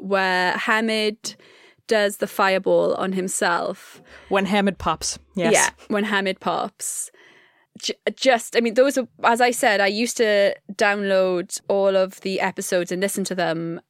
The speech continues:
Speaker 1: and I would normally start, like, doing little edits and be like,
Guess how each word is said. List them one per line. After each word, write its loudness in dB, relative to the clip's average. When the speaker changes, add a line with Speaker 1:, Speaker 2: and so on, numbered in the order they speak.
Speaker 1:
and -2
I 6
would -2
normally 0
start, 0
like, -2
doing 0
little 0
edits -2
and -2
be 0
like, 0